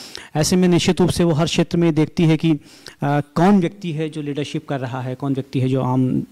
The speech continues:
आ, दिलों में इसका, वो राज कर रहा है। ऐसे में आपको लगता है कि ये जो आंदोलन है, कहीं ना कहीं आपको इस ढंग से लाभान्वित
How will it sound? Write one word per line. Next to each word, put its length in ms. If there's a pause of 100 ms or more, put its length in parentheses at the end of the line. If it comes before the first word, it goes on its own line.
आ, 120
दिलों 260
में 140
इसका, 280
वो 200
राज 240
कर 140
रहा 160
है। 100 (480)
ऐसे 180
में 120
आपको 360
लगता 280
है 120
कि 100
ये 300
जो 140
आंदोलन 360
है, 100
कहीं 260
ना 60
कहीं 160
आपको 240
इस 80
ढंग 120
से 100
लाभान्वित 420